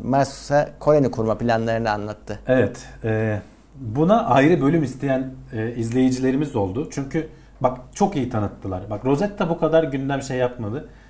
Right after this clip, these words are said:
Speaker 2: nasa da bu işi iyi beceriyor. Sonradan öğrendiler. Eskiden hep böyle kapalı bir da-, daire
Speaker 1: Evet.
Speaker 2: içinde kalırdı. Ama SpaceX
Speaker 1: Şov yapıyor.
Speaker 2: ticari bir kuruluş olduğu için en basit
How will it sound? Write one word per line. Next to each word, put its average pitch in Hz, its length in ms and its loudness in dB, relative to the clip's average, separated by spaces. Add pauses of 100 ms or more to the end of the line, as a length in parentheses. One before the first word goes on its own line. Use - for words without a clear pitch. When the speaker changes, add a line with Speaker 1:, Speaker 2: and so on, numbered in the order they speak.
(160)
Speaker 2:
nasa 147 320 2
da 170 120 4
bu 143 80 4
işi 127 240 -2
iyi 123 140 -4
beceriyor. 120 380 2
Sonradan 131 500 2
öğrendiler. 110 540 0
Eskiden 120 360 -2
hep 135 180 -6
böyle 120 160 0
kapalı 123 360 -2
bir 120 100 -2
da-, 123 180 2 (260)
daire 117 320 4
Speaker 1:
Evet. 117 120 2
Speaker 2:
içinde 110 280 -6
kalırdı. 110 400 -4 (360)
Ama 151 160 -2
SpaceX 165 680 0 (880)
Speaker 1:
Şov 175 280 2
yapıyor. 98 260 -2 (320)
Speaker 2:
ticari 131 560 4
bir 156 140 2
kuruluş 139 420 0
olduğu 143 320 0
için 143 260 -6 (1080)
en 175 240 2
basit 143 280 0